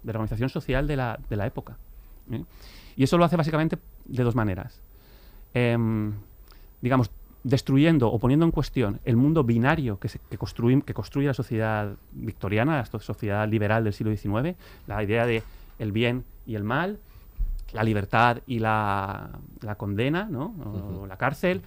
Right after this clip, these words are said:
Speaker 1: la luz y la oscuridad, em, la, digamos, el hombre y la mujer, la homosexualidad y la heterosexualidad.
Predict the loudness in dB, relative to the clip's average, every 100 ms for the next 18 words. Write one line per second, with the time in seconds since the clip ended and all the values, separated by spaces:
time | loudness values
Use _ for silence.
0 | -14 -4 2 6 6 4 -8 -16 -6 -4
1 | -4 -4 -4 -2 -4 -6 -14 -20 -20 -20
2 | -6 -4 -2 -4 -6 -8 -12 -20 -4 0
3 | 2 2 2 -2 -6 -10 -12 -14 -6 -2
4 | -2 0 6 8 8 4 0 -2 -4 -8
5 | -10 -20 -18 -18 -18 -20 -8 0 0 0
6 | -2 -2 2 2 2 -2 -4 -6 -6 -6
7 | -6 -8